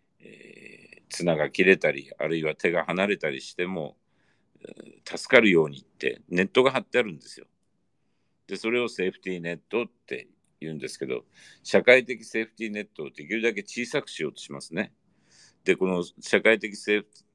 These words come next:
セーフティーネットの代わりに、自分たちが入り込んでって、派遣や、えー、二次下請け、請負い、請負い、請負いを重ねてですね、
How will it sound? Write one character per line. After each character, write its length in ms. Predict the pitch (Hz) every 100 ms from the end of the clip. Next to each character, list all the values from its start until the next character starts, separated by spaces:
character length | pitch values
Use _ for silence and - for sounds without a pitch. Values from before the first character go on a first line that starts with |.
| _
セ 260 | - -
ー 40 | 95
フ 60 |
テ 140 | - 104
ィ 20 |
ー 40 |
ネ 80 | 98
ッ 40 | 95
ト 120 | -
の 100 | 80
代 180 | 78 110
わ 140 | 113 120
り 140 | 127
に、 300 | 131 123 - _ _ _ _
自 100 | 92
分 140 | 95 98
た 120 | 85
ち 120 | 80
が 100 | 80
入 240 | 76 85 85
り 60 | 78
込 160 | 90
ん 60 | 85
で 100 | 69
っ 20 |
て、 320 | - - 110
派 220 | 98 90
遣 300 | 80 85 80
や、 300 | 78 95 85 - _ _ _ _ _ -
え 60 | - - -
ー、 60 | - _ _ _ _ _ _ _ _ _ _ _
二 180 | 82 95
次 160 | 90 98
下 240 | - 95
請 340 | 82 - 71
け、 60 | 71 - - -
請 320 | - 90 87 98
負 300 | 92 92 92
い、 80 | -
請 300 | 87 80 92
負 260 | 87 90 85
い、 60 | -
請 280 | 82 - 90
負 180 | 87 87
い 60 |
を 260 | 87 82 71 _ _ _
重 260 | - 85 90
ね 140 | 90 76
て 100 | 76
で 120 | 62
す 100 | -
ね、 180 | 113